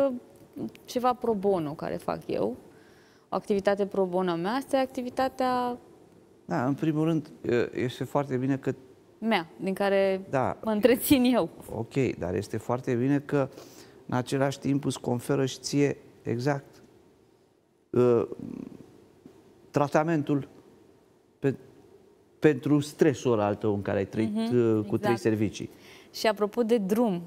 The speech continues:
Speaker 1: că ai spus tu la începutul emisiunii ceva de drum, este pe, că sunt pe drumul meu.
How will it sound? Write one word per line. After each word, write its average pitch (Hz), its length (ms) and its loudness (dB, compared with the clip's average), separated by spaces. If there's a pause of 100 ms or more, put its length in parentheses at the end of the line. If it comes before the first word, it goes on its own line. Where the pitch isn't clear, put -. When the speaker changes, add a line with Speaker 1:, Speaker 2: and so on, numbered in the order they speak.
(280)
Speaker 1:
că - 80 -6
ai 180 100 0
spus 220 260 -8
tu - 120 -4
la 214 80 2
începutul 190 480 -4
emisiunii 180 640 -4
ceva 180 300 -4
de 175 140 -4 (100)
drum, 170 380 -2 (340)
este 165 320 -8
pe, 175 320 0
că 202 100 2
sunt 208 240 0
pe 202 100 4
drumul 190 360 2
meu. 175 320 2